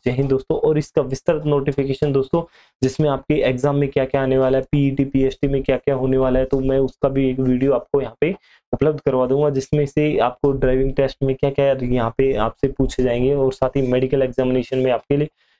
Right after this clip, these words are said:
क्या process होने वाला है, कैसे medical examination होगा, उसके बारे में भी यहाँ पे details में आपको available करवा दूंगा। तो नई video में नई job notification के साथ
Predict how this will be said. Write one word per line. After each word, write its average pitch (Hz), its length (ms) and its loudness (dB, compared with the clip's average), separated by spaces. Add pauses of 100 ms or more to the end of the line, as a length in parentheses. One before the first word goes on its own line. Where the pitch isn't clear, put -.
(140)
क्या 131 120 2
process 139 600 -2
होने 123 160 2
वाला 120 200 2
है, 120 60 0
कैसे 127 360 -2
medical 123 360 0
examination 123 640 -2
होगा, 120 200 0
उसके 123 260 -2
बारे 120 200 0
में 120 160 0
भी 120 100 0
यहाँ 110 140 0
पे 120 140 -2
details 120 420 -2
में 123 60 0
आपको 117 300 -2
available 117 480 0
करवा 110 280 0
दूंगा। 120 260 0 (480)
तो 139 220 2
नई 123 220 2
video 151 260 2
में 151 80 0
नई 143 480 0
job 135 220 2
notification 131 640 0
के 135 100 2
साथ 135 160 -2